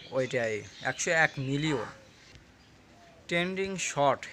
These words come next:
এই হ্যাশট্যাগটা খুবই গুরুত্বপূর্ণ, খুবই। তা চলুন, আমার এত দ্রুত কীভাবে সাবস্ক্রাইব পূরণ হলো, তার আসল কথাটা আমি বলি।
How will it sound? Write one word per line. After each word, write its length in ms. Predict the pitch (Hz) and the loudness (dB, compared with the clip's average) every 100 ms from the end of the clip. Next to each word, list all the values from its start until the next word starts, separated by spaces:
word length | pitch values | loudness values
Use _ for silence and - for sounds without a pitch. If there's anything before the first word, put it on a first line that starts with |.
| - | -10
এই 380 | - 147 165 185 180 | -2 0 2 0 -2
হ্যাশট্যাগটা 600 | 135 147 - 185 - 180 | 0 0 -2 -4 -4 -4
খুবই 560 | - - 208 214 214 208 | -4 -4 -2 0 0 0
গুরুত্বপূর্ণ, 680 | 151 143 - 127 - 107 110 - - - | -2 -6 -6 -10 -10 -12 -14 -16 -18 -6
খুবই। 260 | 139 123 120 - - - - - - - - - - - - - - - - - - - - | -4 -4 -10 -18 -20 -20 -20 -20 -20 -20 -20 -20 -20 -20 -20 -20 -20 -20 -20 -20 -20 -10 0
তা 420 | 143 143 139 135 - | 4 6 6 4 0
চলুন, 380 | 165 160 165 165 | -2 0 -2 0
আমার 280 | 135 135 143 | 2 4 4
এত 220 | 135 147 | 4 0
দ্রুত 520 | 135 131 147 147 156 - | -6 -4 -4 -4 -6 -6
কীভাবে 640 | 156 156 156 139 147 170 202 - - - - - | -4 -2 0 2 2 0 -6 -18 -20 -20 -16 -8
সাবস্ক্রাইব 380 | 139 - - 170 | -6 -4 -4 -4
পূরণ 180 | - 156 143 | -4 -6 -4
হলো, 160 | 147 147 | -6 0
তার 180 | 139 131 123 - - | 2 2 -2 -12 -4
আসল 300 | 131 - 147 135 | -4 -2 -6 -4
কথাটা 260 | 135 120 | -6 -4
আমি 120 | 107 98 | -6 -8
বলি। 240 | 98 85 | -12 -14